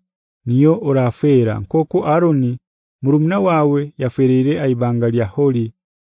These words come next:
niyo yagwire. Arwenshonga timwanye sigire mu maisho ga Abaisiraeli amaizi ga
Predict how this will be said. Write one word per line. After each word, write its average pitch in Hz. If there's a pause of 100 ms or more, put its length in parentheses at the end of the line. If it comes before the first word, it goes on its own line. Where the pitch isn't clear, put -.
(160)
niyo 135 (540)
yagwire. 110 (400)
Arwenshonga 151
timwanye 180
sigire 156 (460)
mu 139
maisho 160
ga 139
Abaisiraeli 147 (400)
amaizi 147
ga 139